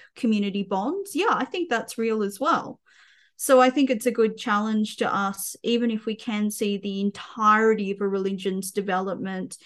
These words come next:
even if we can see things where we personally are like, "Well, I don't agree with that," or, "This is clearly a misrepresentation of history," or, "What a horrible person has been involved in this faith." It still shouldn't be something that,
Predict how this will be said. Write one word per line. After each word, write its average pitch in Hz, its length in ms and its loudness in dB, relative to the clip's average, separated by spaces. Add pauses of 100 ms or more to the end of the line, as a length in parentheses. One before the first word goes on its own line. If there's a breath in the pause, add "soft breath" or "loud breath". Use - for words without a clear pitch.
(400 loud breath)
even 247 260 4
if 233 160 0
we 220 120 2
can 214 380 0
see 202 260 -2
things 196 400 -6
where 202 140 0
we 196 160 -2
personally 185 540 -2
are 175 60 -8
like, - 120 -8 (100)
"Well, - 100 -6
I 196 160 -4
don't 185 160 -6
agree 139 260 -12
with - 180 -16
that," - 440 -2 (440 soft breath)
or, 190 320 2
"This 214 220 -2
is 190 140 -4
clearly 240 640 4
a 196 60 -2
misrepresentation 202 1120 -4
of 190 100 -6
history," 202 600 -2
or, 190 380 -2 (240 loud breath)
"What 214 120 4
a 202 40 4
horrible 208 520 2
person 196 500 -2
has 196 200 -2
been 196 220 -2
involved 196 500 -2
in 214 100 2
this 190 240 -6
faith." - 500 -6 (540 loud breath)
It 240 180 4
still 220 760 6 (100)
shouldn't 233 440 2
be 208 200 2
something 202 540 -4
that, 196 220 -4